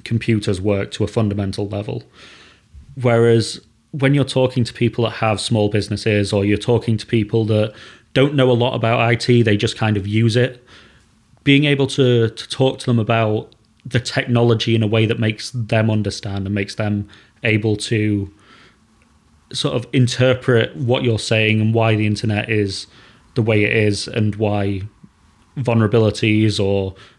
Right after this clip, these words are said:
people or malware is the thing that it is. That's what the N E B R C I've learned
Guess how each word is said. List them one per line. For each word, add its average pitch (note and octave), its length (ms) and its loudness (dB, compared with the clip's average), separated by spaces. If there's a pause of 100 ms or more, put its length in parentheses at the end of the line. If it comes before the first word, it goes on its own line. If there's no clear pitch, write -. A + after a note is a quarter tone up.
(100)
people G#2+ 500 0
or G2+ 120 0
malware G2+ 540 0
is G#2 120 -4
the - 100 -12
thing G#2 220 -2
that G2 120 -6
it A2+ 120 -4
is. G2 280 -4 (400)
That's - 280 -2
what C3+ 160 0
the A2+ 120 2
N A2 120 2
E G#2+ 40 0
B G#2+ 120 -2
R G2 100 -4
C G#2 340 -2
I've F#2+ 240 -10
learned G#2+ 380 -2